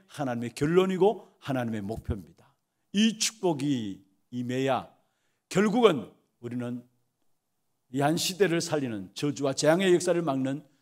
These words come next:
주역으로 쓰임받게 되어지는 것입니다. 이 안에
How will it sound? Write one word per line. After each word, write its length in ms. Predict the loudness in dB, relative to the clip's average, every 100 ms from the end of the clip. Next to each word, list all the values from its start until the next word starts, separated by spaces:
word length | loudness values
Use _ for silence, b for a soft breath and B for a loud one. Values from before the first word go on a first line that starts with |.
| _ -12
주역으로 440 | -8 -6 -8 -8
쓰임받게 640 | -10 -10 -12 -14 -16 -18 -16
되어지는 320 | -18 -20 -18
것입니다. 540 | -14 -14 -16 _ _ _ _ _ _ _
이 80 | -8
안에 380 | -6 -6 -8 -10